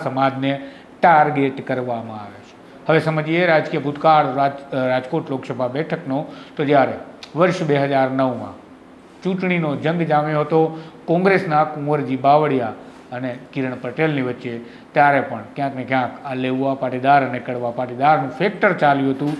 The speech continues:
અને તે ફેક્ટરના કારણે મજબૂત કહેવાતી ભારતીય જનતા પાર્ટીના એ સમયે પણ તનાઢ એવા કિરણ પટેલ જે ભાજપના ઉમેદવાર હતા, તેમને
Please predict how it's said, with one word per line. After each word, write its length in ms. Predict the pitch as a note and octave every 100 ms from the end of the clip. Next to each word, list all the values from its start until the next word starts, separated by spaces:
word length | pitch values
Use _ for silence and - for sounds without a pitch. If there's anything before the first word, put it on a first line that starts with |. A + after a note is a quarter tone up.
| - - C#3+
અને 140 | B2
તે 120 | B2
ફેક્ટરના 500 | B2 C3 - B2+ A#2+
કારણે 380 | A#2 C3+ B2+ C3
મજબૂત 460 | B2+ A#2+ B2 B2+ -
કહેવાતી 460 | A#2+ B2+ C#3 C3+
ભારતીય 360 | A#2+ A#2+ A#2+ C3
જનતા 320 | A#2+ A#2 A#2+
પાર્ટીના 580 | A#2+ C3 C3+ C3 B2+ C3 - - -
એ 100 | F3
સમયે 380 | F3 F#3 F#3+ D3+
પણ 200 | - A#2 - - - - - - - C3+
તનાઢ 360 | C#3 C#3+ D3
એવા 440 | C#3+ C3 B2 B2+ C3 -
કિરણ 220 | B2 A#2+
પટેલ 360 | A2+ C#3 D3+
જે 160 | C#3 B2+
ભાજપના 480 | A#2 B2 A#2+ A#2 A2
ઉમેદવાર 480 | B2 A3+ A3 F#3+ D3
હતા, 280 | C3+ D#3 D3+ - -
તેમને 360 | E3+ D3 C3